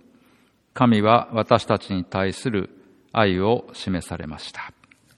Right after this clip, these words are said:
以上です。今朝は今朗読いたしました、えー、ローマの信徒への手紙、えー、五章六節から八節の御言葉に耳を傾けたいと思います。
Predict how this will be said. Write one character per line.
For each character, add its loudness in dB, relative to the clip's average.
以 -12
上 -8
で -16
す。 -20
今 -12
朝 0
は 4
今 2
朗 -2
読 -4
い -6
た -6
し -8
ま -6
し -12
た、 0
え -20
ー、 -18
ロ -4
ー 0
マ -2
の -8
信 -12
徒 -12
へ -12
の -12
手 -14
紙、 -10
え -20
ー、 -10
五 -4
章 -4
六 -6
節 -4
か -4
ら -2
八 -4
節 -10
の -10
御 -12
言 -14
葉 -6
に -8
耳 -6
を -8
傾 -12
け -12
た -6
い -14
と -6
思 -12
い -10
ま -12
す。 -20